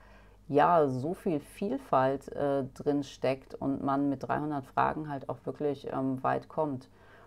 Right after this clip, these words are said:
Und insbesondere finde ich auch, ist es einfach ein super Geschenk und mit-, Mitbringsel, was man einfach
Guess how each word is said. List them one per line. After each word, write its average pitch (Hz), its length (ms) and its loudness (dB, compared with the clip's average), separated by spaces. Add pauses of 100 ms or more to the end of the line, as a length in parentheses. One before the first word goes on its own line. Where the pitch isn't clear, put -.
(360)
Und 135 540 4
insbesondere 151 640 0
finde 147 180 -2
ich 127 100 -2
auch, 147 140 2
ist 139 100 -6
es 135 120 -10
einfach 131 240 -6
ein 143 100 -4
super 147 240 -2
Geschenk 151 420 -2
und 147 220 -2
mit-, 165 220 -4
Mitbringsel, 147 680 0
was 135 220 -6
man 135 260 -4
einfach 135 480 -8